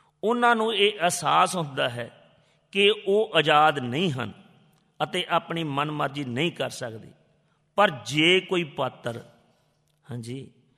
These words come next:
ਪਰ ਜੇ ਕੋਈ ਪਾਤਰ ਆਪਣੇ ਮਾਲਕ ਨੂੰ ਭੁੱਲ ਕੇ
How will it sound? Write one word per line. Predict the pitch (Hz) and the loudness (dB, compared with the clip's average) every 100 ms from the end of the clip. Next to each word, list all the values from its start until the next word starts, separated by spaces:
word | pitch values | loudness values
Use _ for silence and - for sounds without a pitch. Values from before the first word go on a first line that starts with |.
| _ _ _ - | _ _ _ 2
ਪਰ | 202 | 2
ਜੇ | 160 123 165 208 | 4 2 4 4
ਕੋਈ | 208 233 233 | 2 0 0
ਪਾਤਰ | - 196 190 - 226 | 0 0 2 0 -2
ਆਪਣੇ | - 190 - 214 | 0 -2 0 -2
ਮਾਲਕ | 175 147 143 165 180 202 | -2 0 4 4 2 -2
ਨੂੰ | 202 170 | -4 -4
ਭੁੱਲ | 180 143 127 | -2 -2 -2
ਕੇ | 165 135 | -4 -6